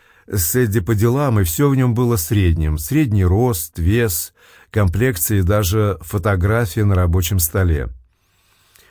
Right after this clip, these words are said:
Он не был человеком, который мгновенно привлекает к себе внимание, но как только он заносил правую руку над клавиатурой,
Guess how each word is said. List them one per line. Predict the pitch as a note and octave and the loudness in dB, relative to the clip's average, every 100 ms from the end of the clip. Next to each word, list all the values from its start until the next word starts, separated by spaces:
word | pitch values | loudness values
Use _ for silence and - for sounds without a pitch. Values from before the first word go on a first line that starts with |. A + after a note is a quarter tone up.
| _ _ | _ _
Он | D3 E3 E3 | 0 4 4
не | F3 | 2
был | D#3+ D#3 | 0 -2
человеком, | - C#3+ D3 D#3+ C#3 A2+ | -2 0 0 0 0 0
который | A2 F#2+ C3 A#2+ | -2 0 0 2
мгновенно | A2+ A#2+ B2 C#3 C3 A#2 | 2 2 0 0 0 -2
привлекает | A#2 G#2+ G#2+ B2 A#2 F2 | 0 0 -2 0 -2 -2
к | |
себе | - G2+ A2+ | -6 -2 0
внимание, | A2 A#2 G2+ D#2+ D2+ C2 - - - - - - | 0 0 2 2 0 -2 -12 -20 -20 -20 -20 -2
но | D3 | -2
как | D#3+ D#3 | 0 -2
только | - D3 - C3 B2 | 0 -2 0 0 0
он | - A#2+ B2 | -2 -2 0
заносил | A#2 A#2+ A2 C3 A2+ | 0 0 -2 -2 -4
правую | A2+ A2+ A2 G#2+ | -2 -2 0 2
руку | A2+ G2 G#2 | 0 0 -2
над | G#2 | -2
клавиатурой, | - G2+ G2 G#2 F2 D3 C3 F2+ C2+ A#1+ | -2 -2 0 -2 -4 -6 -2 -2 -4 -8